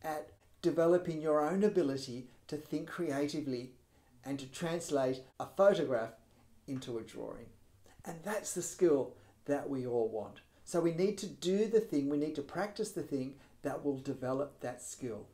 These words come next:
This isn't the normal sort of video I do, so if you found it helpful and if you would like me to do more, please put it in the comments. Is this an appropriate level of drawing? Is it too difficult? Is it too simple?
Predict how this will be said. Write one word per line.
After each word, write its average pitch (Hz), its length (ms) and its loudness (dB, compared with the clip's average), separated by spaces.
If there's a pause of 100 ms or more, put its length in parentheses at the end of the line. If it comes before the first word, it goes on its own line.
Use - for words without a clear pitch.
(1080)
This 190 220 -2
isn't 190 260 -6
the 135 80 -4
normal 156 360 2
sort 151 280 2
of 139 80 0
video 151 400 4
I 147 100 4
do, 165 260 2 (220)
so 208 360 8 (100)
if 214 180 4
you 262 100 0
found 233 260 2
it 165 80 -4
helpful 190 480 2 (180)
and 165 140 -2
if 185 160 -4
you 262 60 0
would 285 120 2
like 180 260 4
me 180 100 -2
to 151 140 -6
do 139 200 4
more, 135 380 2 (360)
please 180 480 6
put 151 300 -2
it 151 240 2 (240)
in 143 180 0
the 143 100 -4
comments. - 680 -10 (280)
Is 143 180 0
this 165 180 -2
an 147 120 0
appropriate 143 540 4
level 143 320 2
of 185 140 -2
drawing? 190 500 2 (300)
Is 147 160 0
it 147 140 -4
too 110 180 -8
difficult? 185 640 4
Is 233 140 -4
it 233 120 -6
too 240 180 -8
simple? 254 500 -2